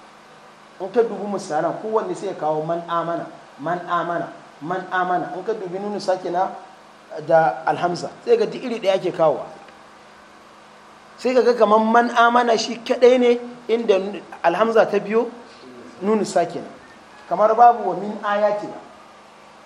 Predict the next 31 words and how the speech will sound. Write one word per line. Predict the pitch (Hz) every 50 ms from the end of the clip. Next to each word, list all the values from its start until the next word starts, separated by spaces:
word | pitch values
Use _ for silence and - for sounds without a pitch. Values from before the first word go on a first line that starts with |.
| - - - - - - - - - - - - - - - - - - - - - - - - - - - - - - - - - - - - - - -
Kun | 247 269
lura | - 247 240 240
da | 240 240
magana | 214 190 220 233 220
ta | 214 220 226
da | 214 208
kyau | - - 220 196 -
ko? | 196 226 - -
Sai | - 285 269 233
ga | 226 247 233
za, | 247 - - - - - -
duk | 339 359 359 330
misalan | 294 214 - 262 226 226 226 233
iri | 226 214 185 151
ɗaya | 170 196 196
ne, | 190 175
kwafe-kwafe | 185 190 190 185 190 202 - - 240 - 143 -
ne | 254 226 165
kawai | - 233 190 160
ake | 165 160 - 160
yiwa. | 143 135 110 85 71 - - - - - - - - - - - - - - - - - - - - 151
Wannan | 190 254 269 262 254 240 208 156
bai | 180 170
cancanta | 165 - 175 156 - - 226 226 - 190
ba, | 180 196
wannan | 208 208 196
ba | 196 214
littafin | - - - 190 160 165 143
karantawa | 147 165 156 139 - 139 127 127 120
ba | 127
ne. | 123 107